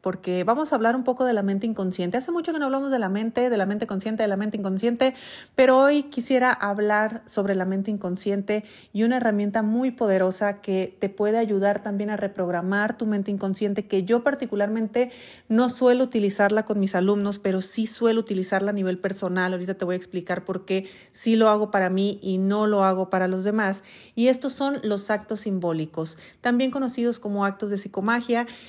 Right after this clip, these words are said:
y probablemente nunca has escuchado de ellos. Sin embargo, te voy a explicar de qué se trata, porque puede ser que tú ya lo estés haciendo, puede ser que solamente estés haciendo eso, o puede ser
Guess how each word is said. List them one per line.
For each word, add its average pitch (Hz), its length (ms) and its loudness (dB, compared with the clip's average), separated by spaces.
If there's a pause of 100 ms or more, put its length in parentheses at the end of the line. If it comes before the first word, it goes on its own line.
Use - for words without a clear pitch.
(180)
y 240 120 0
probablemente 294 600 4
nunca 262 280 2
has 240 60 -4
escuchado 208 500 0
de 190 220 2
ellos. 220 400 0
Sin 190 180 -6
embargo, 190 540 0
te 208 140 -2
voy 214 100 2
a 247 40 0
explicar 208 440 -4
de 202 160 -6
qué 214 80 -6
se 202 120 -10
trata, 185 400 -4
porque 190 220 -10
puede 294 340 0
ser 226 380 0 (420)
que 226 140 2
tú 247 160 0
ya 294 140 4
lo 294 80 2
estés 254 260 -2
haciendo, 220 640 0
puede 220 220 4
ser 220 240 -2
que 202 100 -4
solamente 233 720 0
estés 202 260 -4
haciendo 196 420 0
eso, 196 320 0
o 226 160 -4
puede 294 280 2
ser 311 320 2